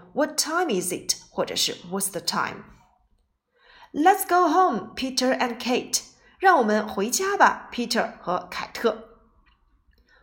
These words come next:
Whose umbrella is this？这是谁的雨伞？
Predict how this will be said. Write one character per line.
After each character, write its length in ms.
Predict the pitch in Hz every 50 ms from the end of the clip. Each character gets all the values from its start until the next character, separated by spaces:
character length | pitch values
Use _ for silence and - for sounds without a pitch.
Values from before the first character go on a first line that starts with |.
| _ -
Whose 280 | - 440 453 466 - - -
umbrella 640 | 254 262 262 214 220 269 294 320 - - - - -
is 200 | - 196 180 -
this？ 500 | - 196 180 180 - - - - - - - _ _ - - - _
这 140 | - - 466
是 140 | - 370 294
谁 240 | - - 208 196 254
的 100 | 339 330
雨 180 | 233 196 214
伞？ 480 | 220 - - - - - - - -